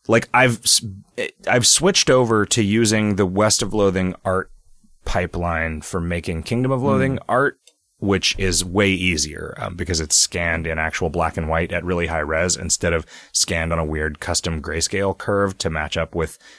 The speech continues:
Speaker 1: the custom grayscale curve that was the default on a fifteen-year-old scanner, uh, that I had before. Um, I think that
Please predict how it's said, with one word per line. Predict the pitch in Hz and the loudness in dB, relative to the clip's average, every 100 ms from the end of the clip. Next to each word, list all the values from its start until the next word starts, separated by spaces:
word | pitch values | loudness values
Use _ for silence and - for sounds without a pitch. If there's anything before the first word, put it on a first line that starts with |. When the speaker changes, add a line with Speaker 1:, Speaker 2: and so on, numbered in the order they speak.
| _ | _
Speaker 1:
the | - 90 | -4 -4
custom | - 87 87 85 | -2 -2 -2 -2
grayscale | 80 80 - 87 82 | -2 -2 0 0 -2
curve | - 87 85 80 - | 0 0 0 -4 -12
that | 92 87 | -6 -4
was | 87 82 | -2 -2
the | 82 | -2
default | 78 - 85 82 | -6 -2 0 2
on | 90 82 78 - - - | 0 0 -2 -10 -20 -6
a | - 78 | -4 -4
fifteen-year-old | - 85 - 90 90 85 82 | -4 -4 -2 0 0 0 0
scanner, | - 90 98 110 - - _ _ _ - - | 0 2 2 2 -2 -20 _ _ _ -20 -4
uh, | 104 107 - - | 2 2 0 -2
that | 107 | 2
I | 104 | 4
had | 113 113 113 | 4 4 2
before. | 120 139 139 131 - - _ _ _ - | 0 2 2 0 -10 -20 _ _ _ 2
Um, | 92 87 80 82 - _ _ _ _ _ _ _ _ - _ _ _ _ _ _ _ _ - | 4 4 2 -6 -12 _ _ _ _ _ _ _ _ -20 _ _ _ _ _ _ _ _ 2
I | 123 | 4
think | 131 - - 185 131 - | 4 0 2 4 4 0
that | 107 110 - | 2 2 2